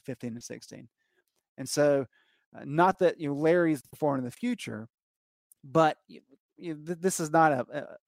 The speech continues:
in a vacuum type setting, right? I mean, it's not just Virginia Tech. It's how do we, how do we improve this team and the options for us moving forward? Uh, eh, do we start by putting Fortin in for, you know, the third series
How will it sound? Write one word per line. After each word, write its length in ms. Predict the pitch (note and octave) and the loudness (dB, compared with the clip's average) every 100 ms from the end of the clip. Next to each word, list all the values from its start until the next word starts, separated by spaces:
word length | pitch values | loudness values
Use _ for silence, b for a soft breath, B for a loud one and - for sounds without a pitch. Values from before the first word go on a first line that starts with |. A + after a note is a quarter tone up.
| - | -4
in 100 | D3+ | -4
a 60 | |
vacuum 480 | A#2+ D3 C3 - B2+ | 2 2 2 -4 -6
type 180 | B2 - | -6 -4
setting, 320 | B2+ A2+ A#2 _ | -4 -4 -8 _
right? 180 | A#2+ - | -6 -6
I 60 | |
mean, 80 | B2+ | -6
it's 140 | A#2+ | -6
not 240 | D#3+ D#3 A#2+ | 2 2 2
just 220 | C3+ - | -4 -4
Virginia 300 | B2 A#2+ A#2 | -8 -8 -6
Tech. 300 | A#2+ B2 A2+ | -4 -4 -4
It's 160 | A#2+ - _ | -14 -16 _
how 120 | - D3+ | -2 0
do 80 | |
we, 260 | D3 C#3 B2+ _ | 0 -2 -4 _
how 140 | - D#3 | -4 0
do 60 | D#3+ | 0
we 240 | D3 C3+ - | -2 -4 -10
improve 520 | C#3+ - - D#3+ C#3 | -16 -12 -2 -2 -2
this 220 | B2+ B2+ | -4 -8
team 500 | - D3 C3 A2 G#2+ - _ _ _ _ | -8 -4 -4 -4 -8 -12 _ _ _ _
and 120 | B2 | -10
the 140 | B2+ - | -10 -2
options 640 | C#3 B2+ - C3 B2+ - _ _ _ | 0 0 -4 -8 -8 -14 _ _ _
for 300 | - G3+ D#3 | 4 8 8
us 360 | B2+ C3 - _ _ | 6 -2 -10 _ _
moving 280 | C#3+ C#3+ B2 | -2 -2 -2
forward? 520 | - F#3 D3 A#2+ A#2+ _ _ _ _ _ - | 2 4 4 0 -4 _ _ _ _ _ -16
Uh, 320 | B2 B2 C3 B2 _ - | -12 -10 -12 -16 _ -18
eh, 140 | C#3+ - E3+ | -16 -16 -10
do 100 | C#3+ | -6
we 100 | C#3+ | -4
start 460 | C3+ - D#3 D#3 D#3+ | -4 -2 2 2 0
by 300 | D#3+ C3 D3 | 0 2 2
putting 300 | C#3+ D3+ C#3 | 2 -2 -2
Fortin 320 | B2 C#3+ A#2+ | -4 -4 0
in 220 | B2+ B2+ A#2+ | 2 2 0
for, 280 | - A#2+ A2+ | 2 0 0
you 100 | A#2 | -2
know, 40 | |
the 120 | A#2 | -2
third 260 | A2+ B2 A2+ | 2 2 2
series 460 | - - C#3 - | -4 -8 -10 -16